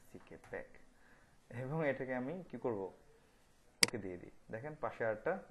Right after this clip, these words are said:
ব্যাক নামে ফাইল তৈরি হয়েছে, এবং সেখান থেকে আমি এখন কি কি করব? সব ফেলে দিব, দিয়ে আমার ছোট্ট যে কাজটা সেটা আমরা করে নেব। কীভাবে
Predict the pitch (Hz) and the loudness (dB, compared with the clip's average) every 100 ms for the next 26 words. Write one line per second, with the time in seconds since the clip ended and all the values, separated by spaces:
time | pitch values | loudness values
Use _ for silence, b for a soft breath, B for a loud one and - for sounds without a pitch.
0 | 98 107 113 117 143 - 104 98 101 90 | -4 -4 -2 -2 -2 2 2 2 -2 -2
1 | 98 104 143 135 131 135 135 131 131 127 | -4 0 0 0 0 0 0 0 0 0
2 | 120 120 127 123 127 123 123 170 - B | 0 -2 -2 -4 -2 0 0 -2 -6 B
3 | B - - 139 131 127 127 127 143 160 | B -20 0 0 2 2 2 2 0 -4
4 | - 110 131 120 123 131 - - 127 - | -4 0 2 2 0 -4 -8 -6 -6 -2
5 | 120 107 - 175 202 B B B - 117 | 0 0 0 0 0 B B B -10 -2
6 | 107 90 87 87 85 87 - B B B | -2 -2 -4 -6 -8 -12 -16 B B B
7 | B B - 143 160 | B B 2 6 6